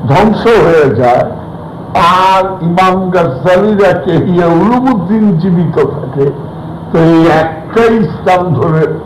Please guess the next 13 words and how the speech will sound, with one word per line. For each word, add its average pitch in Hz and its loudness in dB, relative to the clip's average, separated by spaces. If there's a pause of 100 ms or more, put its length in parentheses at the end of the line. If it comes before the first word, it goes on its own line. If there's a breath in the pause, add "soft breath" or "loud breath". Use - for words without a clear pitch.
ইসলাম 156 -2
ধর্মটাকে 139 -2 (920)
ধরে 165 0
রাখবার 127 0
জন্য 123 -2 (800)
যথেষ্ট। 131 -2 (2250)
বিশ্বের 240 2 (160)
সবচেয়ে - -2
বড় 185 4
কোরআনের 175 2
তফসির 165 -4 (720)
উনি 208 2
লিখেছিলেন 143 0